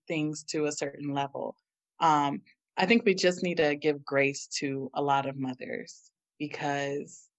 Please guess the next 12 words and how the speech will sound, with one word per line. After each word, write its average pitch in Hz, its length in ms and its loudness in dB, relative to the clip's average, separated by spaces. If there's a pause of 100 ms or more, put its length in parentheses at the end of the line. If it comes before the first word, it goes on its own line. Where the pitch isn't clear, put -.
(220)
everyone's 185 480 4
struggle 151 560 2
is 139 340 -10
completely 135 840 -4
different. 131 580 -12 (1040)
And 147 560 4
the 139 100 0
times 190 560 4
that 156 160 6
I 151 160 4 (120)
felt 147 260 4
like 139 420 -2